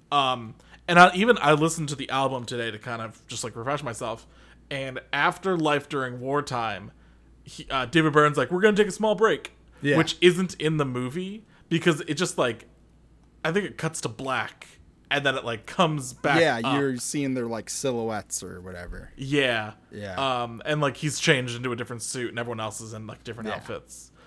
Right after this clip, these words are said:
Speaker 1: So it was cool to, like, the al-, it was, it was interesting the album has a little more context to how it's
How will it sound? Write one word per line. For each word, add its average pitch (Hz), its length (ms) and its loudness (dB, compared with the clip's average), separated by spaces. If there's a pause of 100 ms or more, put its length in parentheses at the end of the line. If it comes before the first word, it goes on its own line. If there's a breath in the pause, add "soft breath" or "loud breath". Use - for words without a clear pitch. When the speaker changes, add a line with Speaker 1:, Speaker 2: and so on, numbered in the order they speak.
Speaker 1:
So 131 340 2
it - 140 -2
was 135 160 -2
cool 147 220 0
to, 135 60 0
like, 127 200 -2
the - 180 -6
al-, 170 300 4
it 160 60 0
was, 170 120 4 (140)
it 180 80 6
was 170 160 4
interesting 208 320 2
the 143 160 -4
album 143 300 0
has 123 100 -4
a 131 40 -10
little 131 140 -6
more 120 80 -6
context 120 580 -8
to 117 80 -8
how 120 220 -6
it's 110 240 -10